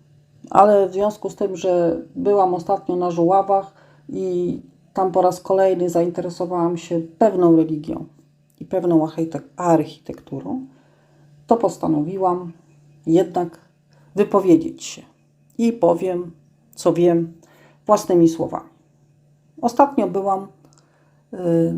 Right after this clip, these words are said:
na Mierzei Wiślanej. I chodziło głównie oczywiście o morze i o Zalew Wiślany, ale także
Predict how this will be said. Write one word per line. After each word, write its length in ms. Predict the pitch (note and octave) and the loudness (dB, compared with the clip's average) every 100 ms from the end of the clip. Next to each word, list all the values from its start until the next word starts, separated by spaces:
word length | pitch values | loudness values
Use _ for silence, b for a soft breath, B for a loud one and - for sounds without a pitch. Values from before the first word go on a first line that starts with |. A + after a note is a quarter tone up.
| F3+ | -8
na 580 | F#3+ G#3 G3 G3 F#3+ F#3+ F#3 | -6 -6 -4 -6 -8 -8 0
Mierzei 400 | E3 E3 F3+ E3 | 0 2 0 -2
Wiślanej. 600 | E3 - D3 D3+ D3+ D3+ _ _ _ _ _ _ _ _ _ C4 | -6 -2 0 0 -2 -6 _ _ _ _ _ _ _ _ _ -2
I 60 | |
chodziło 380 | C4 G#3 G#3+ F#3+ | 0 0 0 -2
głównie 360 | F3 G3 G3 E3+ | -2 -8 -4 -4
oczywiście 520 | E3 F3 F3 - D#3+ | -4 -12 -12 -8 -4
o 60 | |
morze 400 | D3+ F#3+ G3+ G3+ G#3 b b b b - | -2 -2 0 -2 -2 b b b b -4
i 80 | F3+ | -2
o 80 | |
Zalew 320 | E3 F3 E3+ E3 | 0 0 0 -4
Wiślany, 680 | E3+ - D#3+ E3 G#3 C4 B B B _ | -10 -8 -4 -2 0 -2 B B B _
ale 260 | G3+ A#3 G3+ | 0 2 2
także 800 | - G3+ F#3+ F#3 F#3+ F#3+ F#3 | 0 -6 -6 -4 0 0 -2